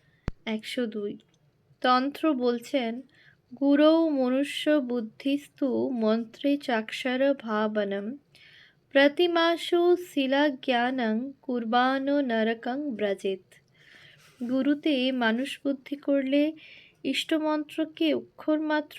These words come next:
ভাবলে, দেবদেবীর প্রতিমাকে পাথর বা মৃত্তিকা জ্ঞান করলে মানুষ নরকে যায়। অর্থাৎ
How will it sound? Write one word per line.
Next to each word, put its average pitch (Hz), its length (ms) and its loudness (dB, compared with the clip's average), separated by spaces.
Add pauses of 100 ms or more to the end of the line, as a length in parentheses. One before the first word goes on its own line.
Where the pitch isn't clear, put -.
(120)
ভাবলে, 240 720 -2 (460)
দেবদেবীর 285 880 2
প্রতিমাকে 277 800 -2 (140)
পাথর 269 580 0
বা 262 220 -2
মৃত্তিকা 254 760 -4
জ্ঞান 226 380 -4
করলে 247 580 -4 (520)
মানুষ 277 500 0
নরকে 226 540 0
যায়। 196 320 -6 (560)
অর্থাৎ 226 720 -2